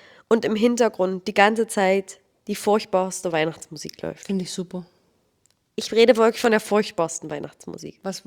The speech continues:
Speaker 2: ja, und definiere furchtbarste Weihnachtsmusik.
Speaker 1: Na, wenn, äh, also mich nervt es, wenn die ganze Zeit so eine,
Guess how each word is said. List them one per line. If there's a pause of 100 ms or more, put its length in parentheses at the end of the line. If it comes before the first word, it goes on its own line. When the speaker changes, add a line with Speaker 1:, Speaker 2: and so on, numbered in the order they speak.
Speaker 2:
ja,
und
definiere
furchtbarste
Weihnachtsmusik.
Speaker 1:
Na,
wenn, (100)
äh,
also
mich
nervt
es,
wenn
die
ganze
Zeit (340)
so
eine,